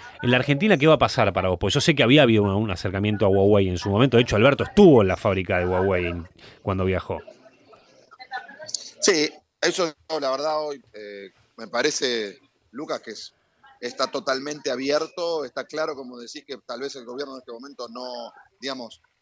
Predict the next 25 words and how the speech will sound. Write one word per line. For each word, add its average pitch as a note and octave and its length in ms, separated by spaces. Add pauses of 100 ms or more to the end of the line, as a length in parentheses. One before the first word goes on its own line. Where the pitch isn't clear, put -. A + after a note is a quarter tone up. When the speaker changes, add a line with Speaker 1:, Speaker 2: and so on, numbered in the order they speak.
(340)
Speaker 2:
vos G#3 140
pensás F3+ 520
que D#3+ 120
esto G3 180
que C#3+ 80
estamos F3 320
hablando, F3 560
por D3 140
ejemplo, G#3 400
te C3+ 100
puede C#3+ 180
impactar C#3 380
en D3+ 80
si B2 120
se A#2+ 140
cae E3+ 180
o - 20
no B2+ 80
se B2 100
cae B2+ 140
el A#2+ 80
acuerdo A#2 280
con A2+ 120
el B2+ 80
fondo. A#3 420